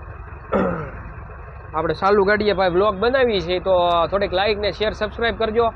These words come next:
સપોર્ટ કરજો. જે, જેવી રીતે તમે મને ઇન્સ્ટામાં સપોર્ટ કરો છો ને ભાઈ, એવી રીતે YouTube-માં પણ સપોર્ટ કરો મારા ભાઈ, કેમ કે આપણને થોડુંક મોટિવેશન મળે. જો તમારી લાઈક ને શેર ને સબસ્ક્રાઇબર આવે ને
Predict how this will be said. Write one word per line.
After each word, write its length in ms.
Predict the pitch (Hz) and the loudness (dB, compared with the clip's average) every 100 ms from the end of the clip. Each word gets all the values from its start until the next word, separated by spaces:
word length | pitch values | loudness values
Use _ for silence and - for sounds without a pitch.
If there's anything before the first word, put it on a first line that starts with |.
| - - - - - - | -8 -14 -16 -14 -14 -4
સપોર્ટ 380 | 196 202 233 196 | -2 2 2 2
કરજો. 320 | 214 202 220 214 208 202 190 | -2 2 2 4 6 6 4
જે, 160 | 160 190 | 2 0
જેવી 240 | 160 190 208 | 0 0 2
રીતે 180 | 208 202 | 0 0
તમે 160 | 214 | -2
મને 180 | 208 214 | 0 2
ઇન્સ્ટામાં 480 | 202 214 - 240 220 | 0 0 -2 2 2
સપોર્ટ 340 | 240 247 240 233 | 0 0 0 0
કરો 200 | 254 269 | 2 2
છો 140 | 269 262 | 2 2
ને 120 | 196 | 0
ભાઈ, 240 | 165 156 - - - - - - - - 165 | 0 -2 -2 -14 -16 -16 -16 -16 -16 -12 0
એવી 200 | 202 196 | 2 4
રીતે 260 | 196 208 190 185 175 160 151 | 2 4 6 6 4 2 0
YouTube-માં 500 | 175 208 240 208 208 | -2 0 0 2 2
પણ 120 | 202 | 0
સપોર્ટ 340 | 180 208 220 - | 0 0 0 0
કરો 180 | 202 175 | 0 2
મારા 240 | 165 151 | 2 0
ભાઈ, 200 | 151 160 | 0 0
કેમ 180 | 175 185 | 0 0
કે 160 | 185 185 175 170 156 - - - - - - - - | 2 2 4 2 0 -6 -14 -14 -14 -14 -14 -14 -8
આપણને 280 | 185 196 202 | -6 -2 0
થોડુંક 220 | 190 202 170 | 2 0 0
મોટિવેશન 520 | 208 214 202 190 185 | 0 2 0 0 -2
મળે. 200 | 180 196 | 0 2
જો 120 | 170 185 | 2 0
તમારી 240 | 185 175 | 0 0
લાઈક 260 | 170 185 175 | 2 0 -2
ને 100 | 165 | -4
શેર 240 | - 196 | 0 0
ને 100 | 185 | 0
સબસ્ક્રાઇબર 560 | - 190 - 214 196 190 | -2 -4 -2 -2 2 2
આવે 200 | 202 233 | 4 2
ને 120 | 156 | -2